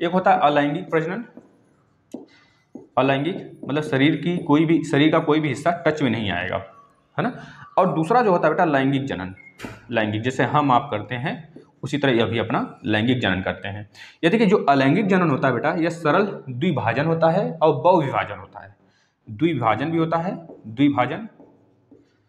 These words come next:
मतलब अपने आप को ये क्या करते हैं दो भाग में ऐसे ऐसे तोड़ लेते हैं, द्विभाजन हो गया। और बहुभाजन में क्या होगा, अपने आप को बहुत सारे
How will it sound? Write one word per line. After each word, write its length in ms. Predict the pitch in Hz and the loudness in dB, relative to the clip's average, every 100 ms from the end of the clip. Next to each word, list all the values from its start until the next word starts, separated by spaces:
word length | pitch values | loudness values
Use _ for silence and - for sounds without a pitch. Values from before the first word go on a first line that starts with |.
| _ - | _ -2
मतलब 160 | 156 | 2
अपने 240 | 160 170 175 | 2 2 0
आप 160 | 180 180 | 0 0
को 80 | |
ये 60 | 170 | 0
क्या 120 | 175 | 0
करते 260 | 175 175 196 | 0 -2 -4
हैं 80 | 151 | -2
दो 140 | 170 | 0
भाग 180 | 143 147 | 2 2
में 120 | 156 | -2
ऐसे 180 | 143 160 | -6 -8
ऐसे 140 | 175 | -8
तोड़ 260 | - 143 110 | -6 -4 -2
लेते 260 | 90 87 95 | -4 -6 -14
हैं, 160 | 98 _ _ _ - | -18 _ _ _ -14
द्विभाजन 520 | 139 160 135 98 101 | 0 2 4 2 -2
हो 80 | 95 | -8
गया। 160 | 104 - _ - - 143 | -10 -12 _ -20 -4 0
और 100 | 147 | 4
बहुभाजन 440 | 170 196 196 202 | 4 4 4 2
में 80 | 202 | -4
क्या 100 | 202 | 0
होगा, 160 | 190 190 | 2 0
अपने 180 | 190 185 | -2 -2
आप 120 | 185 | -2
को 60 | 165 | 0
बहुत 260 | 170 190 | 0 0
सारे 240 | 185 170 | 0 0